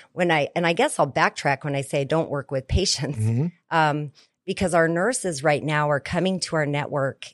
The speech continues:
Speaker 1: at a rapid rate because they're leaving healthcare and they're seeking something for themselves.
Speaker 2: Right.
Speaker 1: Nurses are hurting right now.
Speaker 2: Well, you ain't kidding. I mean, I think
Speaker 1: Uh-huh.
Speaker 2: this is one of the things that, that, uh, we've fa-, failed to understand, especially over the course of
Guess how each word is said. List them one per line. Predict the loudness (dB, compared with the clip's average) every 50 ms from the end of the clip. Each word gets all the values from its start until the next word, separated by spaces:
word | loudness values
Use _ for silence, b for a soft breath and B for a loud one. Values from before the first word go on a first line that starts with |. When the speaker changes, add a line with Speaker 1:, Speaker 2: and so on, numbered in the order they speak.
| _ _ -8
Speaker 1:
at | -4 -4 -2
a | -2
rapid | 0 0 0 0 -2 -2 -6 -6 -4 -2
rate | -2 -2 -2 -2 -4 -8 _ -16 -18 -18 _ _ _ _
because | -10 -6 -4 -4 -2 0
they're | 0 0 0
leaving | 0 -2 -4 -4 -2 -2 -2 -2 -2 -2 -4 -6 -10 _ _ _ _
healthcare | -2 -2 -2 -2 -4 -8 -4 -2 -2 -2 -2 -4 -4
and | -6 -4 -4
they're | -4 -4 -4
seeking | -6 -6 -6 -6 -8 -8 -6 -4 -4 -4 -4 -4 -6
something | -6 -4 -4 -4 -4 -4 -6 -6 -8
for | -8 -10 -10 -8
themselves. | -6 -8 -8 -8 -10 -10 -6 -4 -4 -4 -4 -6 -10 -14 -20 -20 B B B B B -14
Speaker 2:
Right. | -14 -14 -14 B _
Speaker 1:
Nurses | -4 -2 0 0 0 0 -2 0 0
are | 0 -2
hurting | -2 -4 -6 -4 -2 0 0 0 0 -2 -2
right | -2 -2 -4 -4
now. | -6 -8 -8 -8 -8 -10 -12 -12 -6 -4
Speaker 2:
Well, | -2 0
you | 2 2
ain't | 0 0 0
kidding. | -2 -2 -2 -2 -4
I | -4 -2
mean, | -2 0 0
I | 0
think | 0 -2 -2 -2
Speaker 1:
Uh-huh. | 0 0
Speaker 2:
this | -2 0
is | -2
one | -2 -2 -2 -2
of | -2
the | -2 -2
things | -2 -2 -4
that, | -6 -8 -6
that, | -6 -6 -4 -4 -6 -8 -10
uh, | -10 -8 -6
we've | -4 -4 -6 -6 -8 -12 _ _ _
fa-, | -6 -6 -6 -6 -8 -12 -18 _ _ -4
failed | -2 0 0 0 -2 -2 -4
to | -4
understand, | -4 -4 -6 -8 -8 -8 -8 -8 -8 -8 -8
especially | -8 -10 -8 -8 -8 -6 -6 -6 -4
over | -4 -6 -6
the | -8
course | -10 -12 -12 -12 -10 -10 -10
of | -10 -10 -12